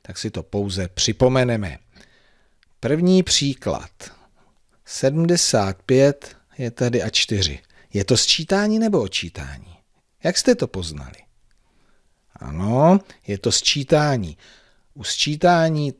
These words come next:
tady není žádné znaménko. Takže příklad, který budeme počítat, je sedmdesát pět plus čtyři. Tak jak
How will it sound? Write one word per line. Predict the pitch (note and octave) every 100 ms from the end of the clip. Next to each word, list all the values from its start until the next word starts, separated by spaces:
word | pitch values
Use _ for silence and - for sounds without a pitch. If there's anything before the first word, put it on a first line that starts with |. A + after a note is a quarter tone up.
| _
tady | - D#3 C#3
není | G#2+ A2 A2 G#2+ G2+ F2+ _
žádné | F#2+ A#2+ C3 B2+ A#2+ A2
znaménko. | G2 G2 G2 F#2+ F2+ - - -
Takže | - F3 D#3
příklad, | G2 - C#3+ - E3 F3+ G3
který | - C3 C3+
budeme | C3+ A#2+ F#2
počítat, | - G#2 - D#3 - C#3+ C3+
je | A#2+ - - -
sedmdesát | - F#3+ F#3+ F#3 F3+ - F2 E2 -
pět | G#2+ G#2 -
plus | E2+ F2 -
čtyři. | - - C3 C#3 C#3 C3 E2 - _ _ - - - -
Tak | - C#2+ -
jak | G#2+ D3 A3 - - -